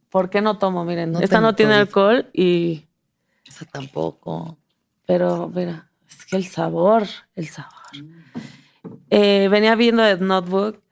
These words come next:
Speaker 1: y es una de mis películas favoritas, la amo.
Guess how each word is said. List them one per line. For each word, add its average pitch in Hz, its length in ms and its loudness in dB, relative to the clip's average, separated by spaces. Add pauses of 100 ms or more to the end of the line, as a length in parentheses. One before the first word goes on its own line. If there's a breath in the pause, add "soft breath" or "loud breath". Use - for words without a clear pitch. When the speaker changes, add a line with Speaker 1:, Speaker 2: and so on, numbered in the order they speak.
(420)
Speaker 1:
y 196 140 -4
es 208 80 -2 (160)
una 233 200 2
de 220 80 2
mis 190 140 0
películas 185 440 -2
favoritas, 175 580 -4
la 165 120 -10
amo. 170 320 -8